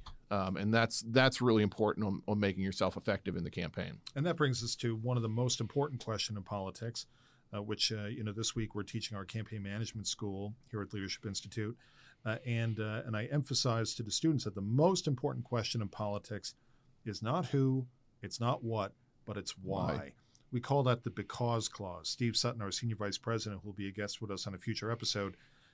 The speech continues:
Speaker 2: uh, refers to this as the because clause, and it's so vitally important because people want to know, why are you running for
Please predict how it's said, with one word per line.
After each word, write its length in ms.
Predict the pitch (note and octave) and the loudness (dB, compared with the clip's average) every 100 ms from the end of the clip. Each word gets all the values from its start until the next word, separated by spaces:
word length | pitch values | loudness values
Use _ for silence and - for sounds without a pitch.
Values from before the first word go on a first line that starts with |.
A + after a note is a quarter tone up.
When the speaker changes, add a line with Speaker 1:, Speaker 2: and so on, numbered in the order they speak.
| _ - | _ -4
Speaker 2:
uh, 140 | A2 G#2 | -2 -2
refers 420 | G#2 - C3+ A#2+ | -2 2 2 2
to 80 | A#2 | 0
this 220 | A2+ - | -2 -2
as 60 | G#2 | -4
the 80 | |
because 460 | G2 G#2 - A2+ G#2 | -4 -6 -4 -4 -4
clause, 340 | - G#2+ G2 | -4 -2 -2
and 100 | F#2+ | -4
it's 140 | F2+ - | -4 0
so 200 | F#3 E3+ | 4 4
vitally 440 | - A#2+ A#2+ G#2+ | 4 4 2 0
important 460 | F2+ F2 A2+ G#2+ - - - - - | -4 -2 -2 -4 -10 -20 -20 -14 -6
because 360 | A#2+ A#2 A#2+ - _ - | -4 -2 -4 -6 _ -2
people 300 | D#3+ E3+ C#3+ | 2 2 0
want 200 | C3 B2 | 0 0
to 100 | B2 | 0
know, 340 | A#2+ A#2+ B2 - _ _ A#2 G2+ | 0 0 -2 -6 _ _ -12 -2
why 380 | B2 D3+ G#3 | 0 2 4
are 80 | F3 | 6
you 180 | A#2+ G#2+ | 6 4
running 300 | G2 G2 F#2 | 0 -2 -4
for 180 | - | -6